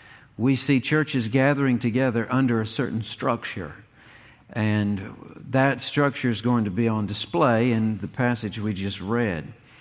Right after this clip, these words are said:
Paul uses two words in this chapter, uh, interchangeably when referring to this leadership model. Uh, both words,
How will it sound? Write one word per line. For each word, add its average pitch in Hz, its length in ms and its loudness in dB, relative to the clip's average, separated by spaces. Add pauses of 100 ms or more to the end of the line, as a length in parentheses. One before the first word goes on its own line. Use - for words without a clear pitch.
(580)
Paul 143 280 4
uses 135 400 2
two 220 280 4
words 135 580 4
in 127 340 2
this 117 220 0
chapter, 117 460 0 (680)
uh, 113 360 0
interchangeably 131 1200 2
when 110 240 2
referring 127 560 2
to 117 160 -2
this 107 440 -4 (200)
leadership 110 520 0
model. 92 460 -4 (640)
Uh, 104 320 0
both 147 720 2
words, 120 640 0